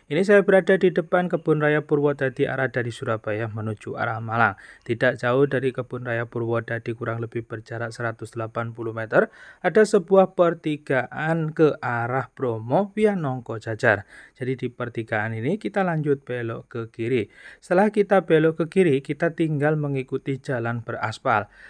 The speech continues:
Jarak kurang lebih sembilan koma tujuh kilometer, maka akan menemukan sebuah pertigaan, di mana di sebelah kanan atau di saat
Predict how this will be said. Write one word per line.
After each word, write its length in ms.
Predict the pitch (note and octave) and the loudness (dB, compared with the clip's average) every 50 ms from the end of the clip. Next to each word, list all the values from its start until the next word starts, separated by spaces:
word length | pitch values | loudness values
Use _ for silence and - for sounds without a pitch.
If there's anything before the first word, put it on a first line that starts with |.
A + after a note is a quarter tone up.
| - _ _ | -20 _ _
Jarak 480 | - A#2 G#2+ G#2 A#2+ C#3+ D#3 - _ | -4 -4 0 2 2 2 2 0 _
kurang 240 | - C#3+ C3 C3 C3 | -2 0 0 0 -2
lebih 320 | B2 B2+ B2 _ C3 C3+ C3 | -4 -6 -6 _ -4 -4 -4
sembilan 480 | - - B2+ B2+ B2 B2 B2 B2+ C3 | -6 -8 -12 -6 -4 -4 -4 -4 -6
koma 320 | C3 - A#2+ A#2 A#2 A#2 A#2 | -6 -6 -6 -4 -4 -6 -6
tujuh 380 | A2+ - A#2+ A#2 - B2 A#2 _ | -8 -10 -12 -12 -12 -16 -12 _
kilometer, 560 | A#2+ A#2 A#2+ A2+ A2+ G#2+ G#2+ - C#3 F3 A#3 _ - - - - _ | -10 -10 -8 -8 -10 -10 -8 -2 -2 -2 -2 _ -14 -20 -20 -20 _
maka 320 | _ F3+ F3+ F3 F#3+ F#3 F3 | _ -6 2 4 4 4 4
akan 240 | F#3+ G3 G3 G3 | 2 0 2 2
menemukan 640 | G3 F#3+ F3+ F3 F3 E3+ E3 D#3+ D3+ E3+ E3+ E3 D#3+ | 0 -2 -2 -2 -2 -2 -4 -4 -2 0 0 0 0
sebuah 480 | D#3 - D3+ C#3 _ _ C#3 C3+ C3 - _ | -2 -4 -8 -8 _ _ -4 -4 -4 -6 _
pertigaan, 720 | - C3 B2 A#2+ - A#2+ A2+ - A2 G#2 A#2+ B2 A2 G#2+ - - - - _ _ | -10 -8 -8 -8 -10 -10 -4 -2 0 2 2 2 0 -2 -10 -20 -20 -20 _ _
di 80 | - | -8
mana 560 | B2+ A#2+ A#2+ B2 C3 C3+ C#3+ D#3 E3 F3 F3 | -6 -4 -4 -4 0 0 2 2 2 0 -2
di 240 | E3+ - C#3 C#3 C3+ | -2 -2 -2 -2 -2
sebelah 480 | - - C#3 C3+ C3+ _ - B2+ B2 A2+ | -4 -4 -6 -6 -6 _ -6 -6 -6 -6
kanan 400 | _ C3 B2 B2 A#2+ A#2 C3 C3+ | _ -4 -4 -2 -4 -6 -6 -6
atau 320 | C#3 B2+ A#2 - B2 B2 | -8 -8 -6 -8 -10 -10
di 160 | A#2+ - A#2 | -10 -12 -12
saat 260 | - - - A#2 A2+ | -8 -6 -6 -6 -8